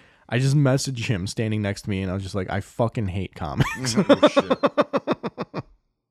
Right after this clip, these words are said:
Speaker 2: No shit.
Speaker 1: Yeah.
Speaker 2: I mean, hang, fucking listen to the, that's the point of being there. Folks wanna
Speaker 1: And it's,
Speaker 2: party.
Speaker 1: but the thing, it's like shit show. You know what I mean?
Speaker 2: Yeah.
Speaker 1: This isn't, like, a regular open mic. This is, like,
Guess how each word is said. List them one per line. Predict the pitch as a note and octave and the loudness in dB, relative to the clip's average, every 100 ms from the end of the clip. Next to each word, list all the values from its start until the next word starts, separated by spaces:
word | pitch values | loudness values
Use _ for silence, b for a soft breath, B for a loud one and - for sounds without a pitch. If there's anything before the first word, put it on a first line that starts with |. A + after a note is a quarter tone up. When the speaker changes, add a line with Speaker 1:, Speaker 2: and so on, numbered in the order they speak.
| _ | _
Speaker 2:
No | G2+ G2 | -20 -20
shit. | - F#2 E2+ B B B | -18 -14 -14 B B B
Speaker 1:
Yeah. | A2+ G2+ G#2 - _ _ _ _ _ _ _ _ _ _ _ _ _ _ _ _ - | -2 -2 -4 -12 _ _ _ _ _ _ _ _ _ _ _ _ _ _ _ _ -16
Speaker 2:
I | |
mean, | C3+ | -14
hang, | G2+ E2+ D#3+ A#2 D2 | -12 -10 -10 -10 -12
fucking | - G#2+ - F#2+ - - | -12 -10 -10 -14 -16 -12
listen | F2 A#2 C3 | -8 -8 -10
to | |
the, | A2+ - - _ _ | -12 -14 -16 _ _
that's | D#2 - | -20 -20
the | - | -18
point | - A2+ | -12 -12
of | A#2 | -8
being | G2+ A#2 | -8 -6
there. | F2+ D#2+ - b b b b b _ - | -6 -10 -12 b b b b b _ -14
Folks | B2+ - | -12 -10
wanna | F3+ | 2
Speaker 1:
And | G3 | 4
it's, | F#3+ | 4
Speaker 2:
party. | F3+ E3+ | 0 0
Speaker 1:
but | F3+ G3 | 0 0
the | F#3 | -2
thing, | A3 A#3 | -2 -2
it's | F3+ | 0
like | E3+ - | 0 0
shit | - - F#3+ | -4 -2 -2
show. | - - E2+ - - - | -4 -6 -6 -6 -16 -6
You | C3 | -2
know | A#2 | 0
what | A#2 | 0
I | |
mean? | A#2 D3+ | 0 0
Speaker 2:
Yeah. | E3+ - b b b b b - | -2 -6 b b b b b -2
Speaker 1:
This | C3+ D#3+ | 0 2
isn't, | F3 G3+ | 2 0
like, | G3 D3+ | 0 0
a | C#3 | 0
regular | A#2 G#2 A2+ B2 A#2 A2+ G#2+ - | 0 0 0 0 0 0 -2 -2
open | A2+ C3 B2 | -2 0 0
mic. | G2+ F2+ F#2 | -2 -2 -6
This | G2+ - | -8 -8
is, | A2+ A#2 | -6 -4
like, | A2 G2 - | -4 -4 -8